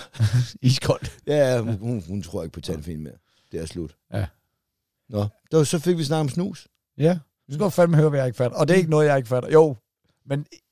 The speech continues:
Speaker 1: jeg fatter mere, end den
Speaker 2: <laughs>
Speaker 1: dame, det her, det handler om. Jeg fatter ikke, hvor lidt en dame fatter, der ringede til mig her den anden dag. Jeg bliver ringet op. Jeg har jo ikke hemmeligt nummer, ved du godt.
Speaker 2: Mm.
Speaker 1: Så bliver jeg ringet op af en dame.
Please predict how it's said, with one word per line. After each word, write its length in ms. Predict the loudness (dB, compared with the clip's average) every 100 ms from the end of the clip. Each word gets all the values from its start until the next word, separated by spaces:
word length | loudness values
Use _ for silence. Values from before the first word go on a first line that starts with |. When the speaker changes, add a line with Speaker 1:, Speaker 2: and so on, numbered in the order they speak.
| _ _
Speaker 1:
jeg 140 | -4 4
fatter 240 | 4 6
mere, 380 | 4 2 2 0 -4 _ -8 0
end 140 | 2 4
den 180 | 4 6
Speaker 2:
<laughs> 60 |
Speaker 1:
dame, 200 | 4 6
det 80 | 6
her, 120 | 6
det 80 | 6
handler 260 | 4 4 2
om. 140 | 0 -6 _ _ -2
Jeg 160 | 0
fatter 280 | 2 2 4
ikke, 200 | 2 0 -4
hvor 160 | 2 4
lidt 280 | 4 0 -2 -4
en 180 | -2 0
dame 360 | 2 2 0
fatter, 460 | 0 4 4 4 0 -2
der 140 | 0
ringede 260 | 2 0 0
til 60 | 2
mig 160 | 4
her 120 | 4
den 120 | 2 0
anden 180 | 0
dag. 120 | 0 -2 _ 2
Jeg 140 | 4
bliver 160 | 4 2
ringet 180 | 4 4
op. 100 | 4
Jeg 80 | 4
har 60 | 4
jo 60 |
ikke 140 | 4 0
hemmeligt 260 | 0 2
nummer, 240 | 2 2 0
ved 80 |
du 80 | -2
godt. 180 | -2 -4 _ -12
Speaker 2:
Mm. 180 | -10 -10 _ _ _
Speaker 1:
Så 100 | -6
bliver 140 | -2
jeg 60 | 2
ringet 160 | 4
op 140 | 4 4
af 60 |
en 60 | 0
dame. 240 | 0 -2